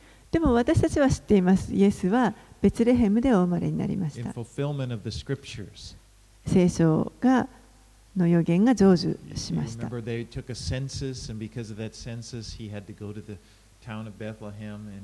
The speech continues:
Speaker 2: in order to register, and then that's where Jesus was born.
Speaker 1: 人口調査があったおかげで、えー、マリアとヨセフがこのベツレヘムという町に行かなければいけなくて、そこで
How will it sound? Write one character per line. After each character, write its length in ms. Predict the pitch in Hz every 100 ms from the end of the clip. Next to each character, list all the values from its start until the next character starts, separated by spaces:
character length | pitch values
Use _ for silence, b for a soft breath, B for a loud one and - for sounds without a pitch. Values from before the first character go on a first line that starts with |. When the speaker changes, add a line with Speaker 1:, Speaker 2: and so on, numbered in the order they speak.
| 95
Speaker 2:
in 60 | 101
order 200 | 104 104
to 140 | 101
register, 540 | 95 101 101 104 - 101
and 180 | 98 104
then 220 | 101 104
that's 260 | 107 107
where 100 | 104
Jesus 460 | 95 104 95 95 87
was 140 | 98 -
born. 300 | 113 123 107 90 _ B B B B -
Speaker 1:
人 220 | 202 196
口 120 | 196
調 160 | 196 202
査 140 | 190
が 120 | 180 208
あ 20 |
っ 60 |
た 200 | 233 202
お 40 | 185
か 120 | 190
げ 140 | 196
で、 280 | 208 262 220 - B B
え 600 | - - - - - -
ー、 40 | - -
マ 120 | 185
リ 100 | 170
ア 60 |
と 100 | 175
ヨ 100 | 190
セ 140 | 208 208
フ 180 | 185 170
が 300 | 233 208 -
こ 100 | -
の 120 | 165 165
ベ 140 | 151
ツ 120 | -
レ 100 | 185
ヘ 120 | 196
ム 100 | 170
と 100 | 165
い 20 | 160
う 40 |
町 300 | 170 170 208
に 180 | 190 - B B B B
行 100 | 175
か 140 | 196
な 140 | 202 208
け 100 | 175
れ 140 | 160
ば 100 | 160
い 40 |
け 120 | 160 165
な 80 |
く 120 | 165 -
て、 180 | 202
そ 160 | 175 220
こ 120 | 240
で 220 | 247 277